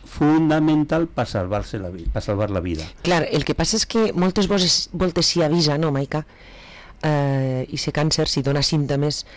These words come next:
Speaker 2: perquè, clar, un refredat mateixa, al mínim que te trobes un poc mal, eh, en seguida vas, no? Si el tractem el càncer com una malaltia,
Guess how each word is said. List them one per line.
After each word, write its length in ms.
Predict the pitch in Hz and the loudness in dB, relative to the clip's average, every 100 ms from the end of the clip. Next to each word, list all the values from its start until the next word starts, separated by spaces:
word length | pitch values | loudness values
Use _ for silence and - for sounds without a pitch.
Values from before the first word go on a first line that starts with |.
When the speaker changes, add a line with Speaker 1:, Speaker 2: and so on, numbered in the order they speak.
| - - - | -20 -20 -4
Speaker 2:
perquè, 220 | 147 143 | -2 0
clar, 120 | 170 160 | 0 0
un 160 | 147 151 | 0 0
refredat 420 | 156 - 160 160 | -2 0 2 2
mateixa, 460 | 160 170 175 202 - | 2 0 0 0 -2
al 380 | 156 147 143 139 | -2 0 0 0
mínim 220 | 143 156 156 | 0 0 0
que 80 | |
te 80 | 156 | 0
trobes 220 | 156 156 151 | 2 2 0
un 100 | 156 | 0
poc 200 | 160 180 | 0 2
mal, 260 | 180 180 - - - - - - | 2 2 -2 -10 -16 -18 -20 -6
eh, 200 | 135 135 | -2 0
en 80 | 131 | 0
seguida 340 | 127 127 139 135 | -2 0 0 -2
vas, 440 | 127 131 131 - 131 | -4 -2 -2 -2 -2
no? 160 | 151 - | -2 -2
Si 280 | - 131 127 | -4 -4 -4
el 80 | |
tractem 280 | 123 135 147 | -2 0 2
el 100 | 151 | 2
càncer 240 | - 160 160 | 0 -2 0
com 140 | 165 | 0
una 100 | 160 | 2
malaltia, 500 | 156 151 151 170 156 | 2 2 2 2 0